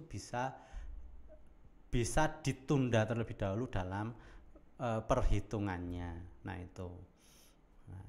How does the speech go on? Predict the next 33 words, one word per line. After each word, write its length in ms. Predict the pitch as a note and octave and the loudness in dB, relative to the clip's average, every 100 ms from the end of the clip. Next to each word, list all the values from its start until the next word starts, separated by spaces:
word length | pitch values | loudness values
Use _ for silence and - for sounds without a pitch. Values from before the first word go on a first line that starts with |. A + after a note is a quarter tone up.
| - | -10
jadi 220 | F#2+ - | -10 -4
karena 240 | A#2+ A#2+ E3 | 0 2 2
dia 240 | - D3+ F3+ - | 2 2 2 2
tadi 240 | C#3 F3+ | 0 0
sifatnya 560 | D#3 - B2+ C3+ D#3+ - | -2 0 0 0 -2 -2
dia 160 | C#3 | 0
lebih 400 | D3 A#2 B2 B2+ | 0 0 -2 -2
ke 80 | - | -2
secara 320 | A#2 A#2 B2 | 0 2 0
periodik 560 | B2 A2+ A2+ A2+ - - | -2 -2 -4 -4 -8 -8
tadi 320 | G#2 F#2+ C#3 - | -8 -6 -6 -2
dan 240 | G#2+ F#2+ | -2 -2
dia 240 | - C3 - | -2 -4 -2
bisa 320 | A2+ - A2 - | -4 0 -2 -2
dihitung 480 | G#2 G#2 - E3+ | -2 -2 0 -2
ketika 320 | E3 B2+ A2+ B2+ | -2 -4 -2 -2
barang 320 | - G2+ B2+ - | 0 0 0 -2
sudah 140 | G#2+ | -4
dijual. 460 | G2 - F#2+ F2+ - - - - - - | -4 -8 -6 -6 -8 -16 -20 -20 -16 -2
Tuh. 160 | G#2 F2 - - - - - - - | 0 0 -8 -20 -20 -20 -18 -16 -10
Itu 160 | A#2 | -2
kelebihan 640 | B2+ - G#2+ G2+ G#2+ B2 - - - - - | -2 -2 -2 0 2 0 -6 -14 -16 -16 -4
full 160 | - A#2+ | 4 6
costing. 400 | G#2+ - F#2+ F2+ | 6 4 0 -2
Kemudian 320 | A2 A#2+ F#3 | 0 6 6
selanjutnya 400 | F#3 C#3+ A#2 F3 | 8 8 8 8
untuk 160 | F#3 D#3 | 6 8
variable 400 | D3 C#3+ C#3 B2+ | 8 8 6 6
costing 640 | D#3 - G2+ F#2+ C#3+ C#3+ | 6 6 6 6 4 4
itu 80 | F3+ | 4
kelebihannya 500 | E3+ D#3 A#2 G#2 E3 D3+ | 4 6 6 6 6 4
apa 400 | A2 G#2 G#2 G#2 | 2 2 0 0
ya? 240 | F#2 | -2